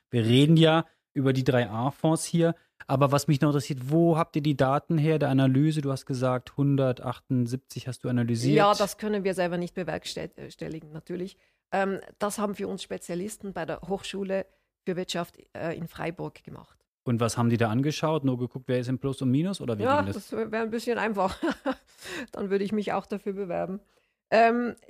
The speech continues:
Speaker 2: die haben sich die Performance und die Risiken angesehen. Und zwar über einen Zeitraum von ein, drei und fünf Jahren,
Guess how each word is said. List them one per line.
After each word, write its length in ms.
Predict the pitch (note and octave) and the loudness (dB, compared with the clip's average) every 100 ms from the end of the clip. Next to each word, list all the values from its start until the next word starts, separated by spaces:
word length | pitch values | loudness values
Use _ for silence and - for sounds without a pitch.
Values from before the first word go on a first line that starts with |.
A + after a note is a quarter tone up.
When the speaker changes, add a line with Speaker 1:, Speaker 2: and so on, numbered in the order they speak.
| - | -2
Speaker 2:
die 120 | C4 | 0
haben 160 | C4+ C#4 | 2 0
sich 200 | C4+ - | -6 -8
die 100 | A#3 | -8
Performance 600 | G#3 G3 G#3 A3+ B3 - | -6 -4 -4 -2 -6 -6
und 160 | G3+ G3 | -8 -6
die 60 | |
Risiken 480 | F#3+ G#3+ A3+ - G#3 | -4 -4 -6 -10 -10
angesehen. 800 | - E3 F#3+ F3 C3+ C3 E3 F#3 | -8 -8 -10 -8 -8 -8 -14 -16
Und 140 | - F3 | -16 -14
zwar 260 | - D#3+ | -8 -6
über 160 | F3+ F3+ | -6 -6
einen 200 | D#3+ E3 | -8 -10
Zeitraum 440 | - E3+ - D#3+ | -6 -6 -6 -10
von 200 | D#3+ D3+ | -8 -10
ein, 360 | - E3+ A#3+ C#4 | -8 -6 -6 -8
drei 400 | - D3 F3 F#3 | -8 -6 -6 -6
und 160 | F3+ - | -8 -10
fünf 340 | F3+ E3+ - | -8 -8 -6
Jahren, 400 | E3+ D3 C3+ | -4 -4 -4